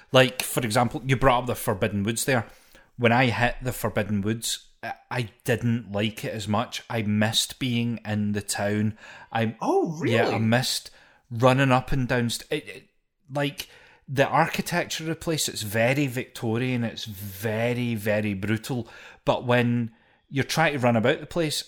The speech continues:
Speaker 1: it's like a one-dimensional M C Escher painting. You're not going upside down, but you've got no fucking idea where those stairs go,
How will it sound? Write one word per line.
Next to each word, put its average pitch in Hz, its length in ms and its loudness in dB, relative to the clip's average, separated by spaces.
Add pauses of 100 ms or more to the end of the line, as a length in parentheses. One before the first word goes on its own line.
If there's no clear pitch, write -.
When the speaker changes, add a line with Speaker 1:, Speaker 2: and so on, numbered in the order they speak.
Speaker 1:
it's 135 240 -4
like 139 240 -4
a 131 100 2
one-dimensional 123 1040 2
M 113 220 0
C 107 340 -2
Escher 113 480 -4
painting. 147 560 -4
You're 135 80 2
not 175 180 6
going 143 140 6
upside 120 460 2
down, 127 300 4
but 123 120 -4
you've 123 140 -10
got 147 100 -6
no 165 80 -2
fucking - 500 -4
idea 131 320 2
where 120 320 4
those 131 300 4
stairs 104 460 2
go, 117 340 2